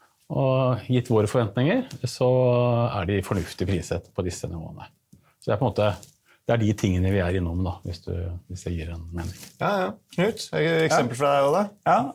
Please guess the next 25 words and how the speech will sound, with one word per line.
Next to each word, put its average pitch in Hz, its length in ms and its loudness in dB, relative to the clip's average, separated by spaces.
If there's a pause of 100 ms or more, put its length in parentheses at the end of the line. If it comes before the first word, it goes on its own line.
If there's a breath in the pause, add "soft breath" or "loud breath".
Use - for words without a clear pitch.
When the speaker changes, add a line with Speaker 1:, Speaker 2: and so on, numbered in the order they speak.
Speaker 3:
absolutt. 185 480 0
Eh, 180 560 4
kan 170 160 2
du 147 80 2
snakke 180 160 0
om 156 100 2
et 139 220 0
selskap 160 360 0
som 123 120 0
vi 127 80 0
har 131 260 2
eid 113 300 2
ganske 123 240 0
lenge? 123 380 0 (100)
Det 147 240 -2
er 120 520 2
det 120 180 2 (680 loud breath)
franske 139 420 2
forsikringsselskapet 113 1200 0
axa. 151 400 0 (220)
Altså, 113 120 -4
det 113 120 0
er 104 80 2
jo 104 100 0
et, - 160 -6